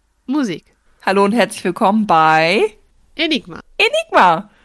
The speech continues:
Speaker 1: Heute remote.
Speaker 2: Again.
Speaker 1: Äh, digital mir gegenüber sitzt Cory.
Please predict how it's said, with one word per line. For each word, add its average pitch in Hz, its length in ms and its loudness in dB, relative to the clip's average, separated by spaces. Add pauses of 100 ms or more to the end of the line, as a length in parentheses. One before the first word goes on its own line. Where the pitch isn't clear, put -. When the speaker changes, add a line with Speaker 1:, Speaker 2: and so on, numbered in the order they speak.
(340)
Speaker 1:
Heute 190 240 -10
remote. 262 440 -8 (260)
Speaker 2:
Again. 185 440 0 (600)
Speaker 1:
Äh, 175 300 -12
digital 226 520 -10
mir 254 140 -8
gegenüber 240 560 -10
sitzt 240 540 -12
Cory. - 720 -12